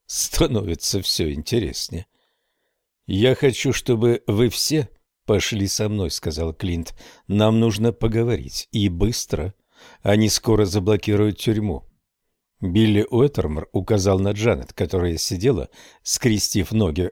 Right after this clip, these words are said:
в душевой зоне дезинсекции и что-то с жаром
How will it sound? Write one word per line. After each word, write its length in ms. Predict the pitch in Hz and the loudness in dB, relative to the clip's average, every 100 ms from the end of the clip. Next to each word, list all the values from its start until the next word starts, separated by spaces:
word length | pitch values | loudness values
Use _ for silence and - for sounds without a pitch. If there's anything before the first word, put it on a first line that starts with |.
| - | -6
в 140 | 104 | -4
душевой 580 | 98 110 101 117 117 90 | 0 0 2 2 2 2
зоне 420 | 85 101 90 85 - - _ | 2 0 2 -2 -6 -18 _
дезинсекции 920 | 82 113 101 107 - 95 185 - 82 | 0 2 2 0 2 0 0 -4 -6
и 220 | 90 117 | -2 0
что-то 400 | 113 - 170 - 87 | 0 2 0 0 -2
с 40 | |
жаром 480 | 85 90 76 73 | 0 0 0 -4